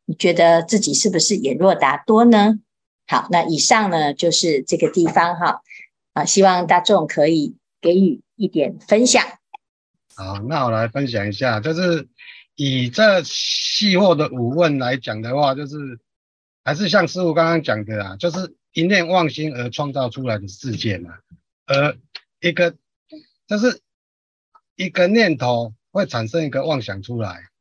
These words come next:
Speaker 2: 一个妄想再创造一个境界出来，所以我们的就会落入那个轮回的种子，然后就是会三种相续。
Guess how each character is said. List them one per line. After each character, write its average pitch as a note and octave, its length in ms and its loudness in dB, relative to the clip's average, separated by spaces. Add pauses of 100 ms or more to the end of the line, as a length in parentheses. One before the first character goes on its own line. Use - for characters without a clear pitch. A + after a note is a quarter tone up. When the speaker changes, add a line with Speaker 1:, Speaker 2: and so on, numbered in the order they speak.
(320)
Speaker 2:
一 D#3 60 -8
个 F3+ 140 0
妄 G3+ 200 2
想 B2 220 -2
再 E3+ 120 0
创 E3 220 -4
造 D3+ 160 0
一 B2+ 40 -6
个 C3 100 -6
境 B2+ 260 -10
界 B2+ 160 -6
出 A2 180 -8
来， F#2 220 -10
所 D#3 300 -2
以 D3+ 40 -2
我 C3+ 80 -2
们 C3+ 200 0
的 B2 200 -4 (120)
就 E3+ 160 0
会 D3 280 -2 (140)
落 F3 180 -2
入 E3 160 -4
那 E3 120 -4
个 B2+ 340 -10 (360)
轮 D3 260 -2
回 C#3 160 0
的 C3 80 -4
种 G#2 260 -8
子， F#2+ 320 -12 (340)
然 B2+ 160 -6
后 E3 120 0
就 E3+ 120 0
是 E3 200 -2
会 D3+ 260 0
三 F3 480 -4
种 A2 240 -6
相 C#3 260 -4
续。 G#2+ 360 -8